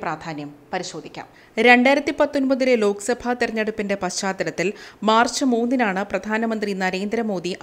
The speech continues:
ആദ്യമായി അമേഠിയിലെത്തുന്നത്. ഇന്ത്യ റഷ്യ സംയുക്ത സംരംഭമായ എ കെ ഫോർട്ടി സെവൻ തോക്ക് നിർമ്മാണശാലയ്ക്ക് തറക്കല്ലിടാനായിരുന്നു അദ്ദേഹം എത്തിയത്. രണ്ടായിരത്തി ഏഴിൽ അമേഠിയിൽ ആയുധ നിർമ്മാണശാലയ്ക്ക് രാഹുൽ ഗാന്ധിയുടെ നേതൃത്വത്തിൽ തറക്കല്ലിട്ടിരുന്നെങ്കിലും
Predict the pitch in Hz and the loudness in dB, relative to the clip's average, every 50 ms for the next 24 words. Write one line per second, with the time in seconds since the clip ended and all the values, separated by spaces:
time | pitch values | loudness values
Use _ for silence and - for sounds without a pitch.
0 | 190 185 190 196 214 214 208 202 196 185 - 170 170 175 180 185 185 - 202 185 | -2 -2 -2 0 -2 -2 -2 -2 -2 -4 -4 -6 -6 -4 -6 -6 -4 -4 -4 -4
1 | 160 135 - 156 143 143 131 147 139 - - - - - _ 240 254 254 262 247 | -4 -6 -6 -6 -6 -6 -6 -6 -8 -10 -14 -20 -20 -10 _ 2 2 4 4 4
2 | 302 320 330 320 311 285 - - 277 269 262 262 - 233 220 226 233 226 - 269 | 2 2 2 2 0 0 -2 -2 -2 -2 -2 0 -2 -2 -2 -2 -4 -2 -2 -4
3 | 269 - 247 226 220 - 226 214 226 220 214 214 202 196 202 202 - - 202 196 | -2 -2 -4 -4 -4 -4 -4 -2 -2 -2 0 0 0 0 0 -2 -2 -2 -2 -2
4 | 208 202 - 240 247 247 - 233 226 220 226 214 - 226 208 208 202 196 - 190 | -2 -2 -2 -4 -4 -2 -2 -4 -2 -2 -4 -4 -4 -6 -4 -4 -6 -4 -2 -2
5 | 190 190 190 220 214 220 214 208 214 208 208 208 208 - - 202 190 180 180 - | -2 0 -2 -2 -2 -2 -4 -4 -4 -4 -4 -4 -4 -2 -2 -2 -2 -2 -4 -6
6 | 185 185 185 175 170 170 - - 202 208 208 208 208 202 202 175 156 151 147 156 | -6 -4 -2 -4 -4 -4 -6 -4 -4 -2 0 0 0 0 0 -2 -2 -2 -4 -6
7 | 175 208 - - - - - - 196 190 190 190 185 180 170 151 - - 156 147 | -8 -8 -10 -16 -20 -10 -2 -2 2 2 2 0 0 -4 -6 -6 -6 -6 -6 -4
8 | 147 139 - - - - - - - 220 233 233 240 247 269 294 311 - 339 302 | -6 -6 -8 -10 -20 -20 -8 0 4 6 6 6 6 4 4 2 2 2 2 2
9 | 269 262 262 277 277 - 208 214 214 226 240 247 247 - 269 269 262 269 202 202 | 2 2 2 0 0 0 0 0 0 0 -2 -2 -2 -2 -2 -2 -2 0 0 2
10 | 208 214 220 233 233 262 262 254 247 240 240 247 240 247 247 - 262 233 226 277 | 2 2 0 0 -2 -2 0 0 0 0 0 2 2 0 0 0 0 2 2 0
11 | 269 - 226 214 202 185 175 180 190 214 226 202 233 226 233 233 233 233 220 233 | 0 0 0 0 2 2 2 0 0 -2 -4 -2 -2 -2 -2 -2 -4 -2 -2 -2
12 | 220 208 196 196 208 208 196 196 185 - 185 208 226 - - - - - - 202 | -2 -2 -4 -4 -4 -4 -4 -4 -2 -2 -2 -2 -2 -6 -16 -20 -20 -2 2 2
13 | 190 190 190 190 - 247 240 226 202 - 208 202 202 202 196 175 175 165 165 | 4 4 2 0 0 -2 0 0 -2 -2 -2 -2 -2 -4 -4 -4 -2 -4 -4